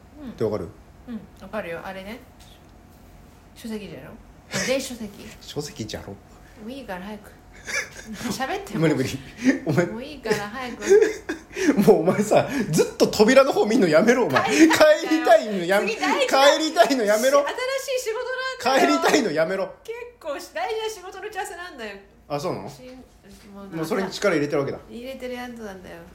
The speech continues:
Speaker 2: それで、えーっと、
Speaker 1: 大きい媒体なんだよ、結構。
Speaker 2: あ、そうなの？
Speaker 1: うん。
Speaker 2: それで本を出した。
Speaker 1: すごい。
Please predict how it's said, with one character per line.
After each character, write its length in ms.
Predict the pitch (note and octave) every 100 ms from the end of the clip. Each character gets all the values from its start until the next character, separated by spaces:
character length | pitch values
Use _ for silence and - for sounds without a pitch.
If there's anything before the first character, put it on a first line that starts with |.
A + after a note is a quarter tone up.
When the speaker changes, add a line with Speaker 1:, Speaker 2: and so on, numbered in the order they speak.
| D#3+
Speaker 2:
そ 160 | G3
れ 80 | G3
で、 220 | G3 G3+
え 140 | D3+ C#3+
ー 60 |
っ 20 | C3+
と、 0 |
Speaker 1:
大 0 |
き 120 | C#3
い 40 | C3 B3 -
媒 20 |
体 120 | B3+
な 100 | B3+
ん 80 | A3+
だ 60 |
よ、 60 | F3+
結 180 | F3+ F3+
構。 200 | D#3+ - - -
Speaker 2:
あ、 100 | G#2+
そ 60 | D#3
う 40 |
な 40 | G2+
の？ 60 | - - -
Speaker 1:
う 20 |
ん。 20 | -
Speaker 2:
そ 80 | D3+
れ 40 | C#3+ C#3
で 40 | C#3 - - -
本 240 | D#3+ G#2+
を 120 | F2+ E2 - - - -
出 100 | -
し 60 | -
た。 100 | - - - - - - - -
Speaker 1:
す 160 | - B3+
ご 160 |
い。 40 | B3+